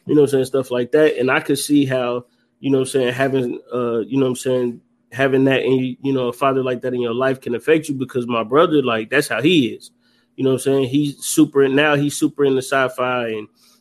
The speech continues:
you know what I'm saying? Like, we sit and talk about Marvel movies, or we'll sit and talk about Star Wars, or, you know, he'll bring up Terminator and all these other things, and, like, he pointing out stuff to me that I don't know about Terminator, because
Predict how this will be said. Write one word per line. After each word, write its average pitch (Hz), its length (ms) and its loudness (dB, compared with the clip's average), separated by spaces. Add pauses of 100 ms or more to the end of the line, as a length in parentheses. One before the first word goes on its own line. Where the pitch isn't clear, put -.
(120)
you 139 80 0
know 139 80 4
what 135 60 2
I'm 135 80 0
saying? 131 280 0
Like, 117 200 -2
we 139 100 2
sit 143 300 -2
and 131 100 -6
talk 135 240 0
about 127 300 0
Marvel 131 420 2
movies, 127 500 -2
or 113 120 -2
we'll 135 200 2
sit 139 140 -6
and 131 100 -2
talk 123 180 -2
about 120 220 -2
Star 135 380 4
Wars, 120 500 0
or, 104 240 -8 (380)
you 131 80 -4
know, 127 160 4
he'll 147 220 6
bring 135 340 4
up 127 160 0
Terminator 139 760 4
and 131 120 0
all 135 140 0
these 135 180 -2
other 127 160 -2 (120)
things, 147 340 2
and, 131 100 -4
like, 113 220 -4
he 160 120 0
pointing 135 380 0
out 127 80 -2
stuff - 300 -6
to 131 80 -8
me 156 180 4
that 117 140 -4
I 135 100 2
don't 135 240 0
know 131 120 -2
about 120 260 -6
Terminator, 135 440 0
because 117 380 -8